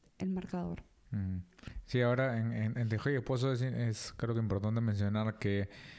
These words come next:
Speaker 2: em, es un buen indicador porque cualquier cosa que sea liposoluble que consumas se puede almacenar en el tejido adiposo.
Speaker 1: Ujú.
Speaker 2: Toxinas que consumimos del ambiente que son lipofílicas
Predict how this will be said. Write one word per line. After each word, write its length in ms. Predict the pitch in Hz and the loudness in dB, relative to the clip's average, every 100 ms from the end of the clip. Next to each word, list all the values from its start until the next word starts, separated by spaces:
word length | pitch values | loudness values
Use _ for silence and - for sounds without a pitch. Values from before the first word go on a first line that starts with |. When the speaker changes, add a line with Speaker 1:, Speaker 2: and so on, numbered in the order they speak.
| - - | -10 -2
Speaker 2:
em, 580 | 95 95 92 92 92 - - | 2 2 2 2 0 -4 -2
es 80 | 107 | 0
un 80 | 113 | 2
buen 140 | 117 | 2
indicador 540 | 117 110 104 104 113 113 | 2 0 0 2 2 0
porque 320 | 117 104 101 | -2 0 -2
cualquier 340 | - 104 117 | -2 -2 0
cosa 240 | 120 117 113 | 0 0 0
que 80 | 107 | 0
sea 140 | 110 | 2
liposoluble 640 | 113 104 98 98 107 107 | 0 0 2 2 2 0
que 100 | 107 | -2
consumas 640 | 98 90 - 104 92 120 - - - - | -4 -4 0 0 2 -2 -6 -20 -20 -14
se 160 | - 90 | -6 -2
puede 180 | 101 | 0
almacenar 260 | 101 95 92 | 0 0 -2
en 40 | |
el 60 | 95 | -2
tejido 220 | 92 98 | -4 -2
adiposo. 300 | 92 90 85 82 - | -2 -2 -2 -4 -4
Speaker 1:
Ujú. 280 | 196 190 185 - | -4 -4 -8 -10
Speaker 2:
Toxinas 420 | - - - 117 101 | -8 -4 -2 -2 -2
que 60 | |
consumimos 440 | - 95 101 104 104 | -4 -2 0 0 0
del 80 | 95 | 0
ambiente 380 | 98 98 98 | 0 0 -2
que 80 | 92 | -2
son 140 | 92 95 | 0 -2
lipofílicas 840 | 95 - 98 98 95 95 113 - | -2 -4 -4 -2 -2 -2 -4 -8